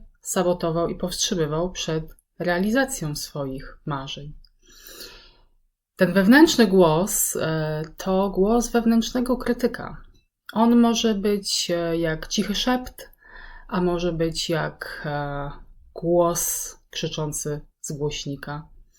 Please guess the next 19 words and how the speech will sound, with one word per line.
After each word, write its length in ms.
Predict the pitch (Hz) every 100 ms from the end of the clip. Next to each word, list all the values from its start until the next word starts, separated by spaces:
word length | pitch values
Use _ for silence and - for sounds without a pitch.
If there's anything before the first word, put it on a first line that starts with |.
| - _ _ _ -
mówiący 560 | 170 170 202 196 185 156
ci, 520 | - 156 156 160 - 151
że 540 | 143 151 143 143 151 - _ _ _ -
nie 100 | 208
jesteś 240 | 226 202 165
wystarczająco 720 | 160 156 - 143 139 - 135
dobry, 400 | 143 - - - - - - - - -
że 300 | 151 160 175
jesteś 280 | 170 - 156
beznadziejny, 800 | 160 156 147 139 - - - - -
że 260 | - 170 165
nie 140 | 160
dasz 180 | 156 -
sobie 300 | - 139 131
rady, 420 | 139 143 135 -
że 520 | - 143 - 67 - - - -
dlaczego 380 | 156 160 190 185
akurat 480 | 165 - 160 151 -
ty 300 | 196 196